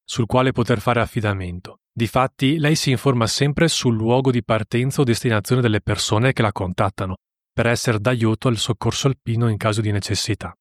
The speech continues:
E questo, lo ribadisco ancora una volta, dimostra la funzione del custode del rifugio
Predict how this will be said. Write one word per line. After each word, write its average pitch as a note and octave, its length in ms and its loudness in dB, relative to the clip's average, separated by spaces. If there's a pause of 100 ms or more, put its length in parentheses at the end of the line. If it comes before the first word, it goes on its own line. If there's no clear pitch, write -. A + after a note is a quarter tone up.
(120)
E A#2 140 -4
questo, D#3 440 2
lo C3+ 140 2
ribadisco A#2 540 2
ancora B2+ 280 2
una A2 120 4
volta, F#2 420 -2
dimostra B2+ 440 0
la A#2 100 4
funzione B2 460 0
del A2 160 2
custode G#2+ 440 0
del G2+ 160 0
rifugio F#2+ 500 -4